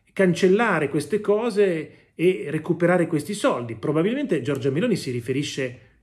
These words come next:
a questo quando dice, eh, "comandano loro".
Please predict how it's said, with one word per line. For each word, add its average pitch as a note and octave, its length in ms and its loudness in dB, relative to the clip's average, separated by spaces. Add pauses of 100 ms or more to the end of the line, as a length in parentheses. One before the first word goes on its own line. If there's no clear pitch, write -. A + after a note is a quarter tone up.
(100)
a - 180 -8
questo - 960 -4
quando D#3 380 2
dice, D3 720 0 (320)
eh, C#3+ 560 -6
"comandano D#3 840 2
loro". B2 800 2